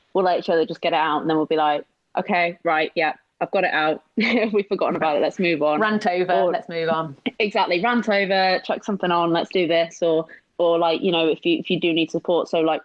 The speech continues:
Speaker 1: for Robbo, you know, when you went through that difficult time, and then when we were in Valencia, I was going through a bit of a difficult time as well. And if I needed
Speaker 2: Yeah.
Speaker 1: a moment, you were there for me. Or if you're like, "Do you just need a moment?" I was like, "Yeah." And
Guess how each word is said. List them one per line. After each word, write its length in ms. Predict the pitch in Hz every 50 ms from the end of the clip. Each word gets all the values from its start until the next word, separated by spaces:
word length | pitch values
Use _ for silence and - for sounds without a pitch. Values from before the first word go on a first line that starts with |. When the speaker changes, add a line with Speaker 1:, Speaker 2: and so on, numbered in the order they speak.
| - -
Speaker 1:
for 100 | - 160
Robbo, 480 | 170 175 165 160 165 160 160 156 151 - - - - _ _
you 140 | - 180 165
know, 180 | 156 147 147 139
when 200 | - - 165 165
you 120 | 165 160
went 180 | 160 156 143 -
through 140 | - 175 160
that 180 | 160 156 -
difficult 380 | - 165 - - - 151 - -
time, 320 | - 165 160 160 156 160
and 100 | 160 160
then 240 | 160 156 156 160 156 - - - - - _ -
when 120 | 175 170
we 20 | 160
were 60 | 165
in 80 | 170 160
Valencia, 500 | 175 165 165 165 - - - 170 165 160
I 200 | - 165 170 165
was 120 | 160 160
going 220 | - 180 160 160 151
through 200 | - - 165 160
a 40 | 156
bit 160 | - 156 -
of 80 | 160 165
a 40 |
difficult 420 | - 175 156 - _ - 175 156 -
time 260 | - 175 165 165 160
as 120 | 151 - -
well. 340 | 170 165 165 160 160 160 160
And 120 | 160 156 -
if 120 | - -
I 80 | 175 165
needed 120 | 165 202 202
Speaker 2:
Yeah. 160 | 202 202 202
Speaker 1:
a 20 | 202
moment, 480 | 160 170 170 170 170 165 160 160 160 - _
you 160 | - 165 165 151
were 80 | 156
there 260 | 139 165 165 165 170 - -
for 60 | -
me. 320 | 170 165 165 160 160 156 160
Or 180 | 156 151 151 -
if 120 | - -
you're 100 | 165 156
like, 180 | 156 151 - -
"Do 80 | -
you 40 | 143
just 200 | - 165 - - -
need 140 | 160 156 151
a 20 |
moment?" 280 | 147 156 151 151 151 147
I 40 | 147
was 120 | 151 -
like, 120 | 151 147
"Yeah." 300 | 147 156 151 147 147 143
And 80 | 147 151